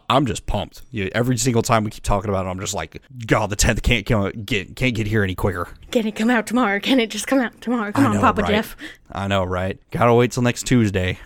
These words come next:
Speaker 2: I, I'm excited though because I'm, I'm just, I really wanna play as McCree or Reaper.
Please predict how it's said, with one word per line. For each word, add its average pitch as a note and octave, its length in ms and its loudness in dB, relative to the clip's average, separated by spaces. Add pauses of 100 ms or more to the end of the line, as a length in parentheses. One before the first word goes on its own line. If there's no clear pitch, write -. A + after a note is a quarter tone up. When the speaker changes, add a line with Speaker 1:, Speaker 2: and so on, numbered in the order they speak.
(160)
Speaker 2:
I, A3 160 -4
I'm A#3 200 -2
excited F3 420 -6
though F3 160 -10
because F#3+ 580 -10 (140)
I'm, A3 240 -6
I'm A3+ 160 -2
just, A3+ 240 -4
I B3 120 -4
really C#4 400 -2
wanna A#3 260 -8
play A3 600 -8 (140)
as G#3 240 -10
McCree G3+ 800 -8
or F#3 600 -8 (120)
Reaper. F3+ 540 -10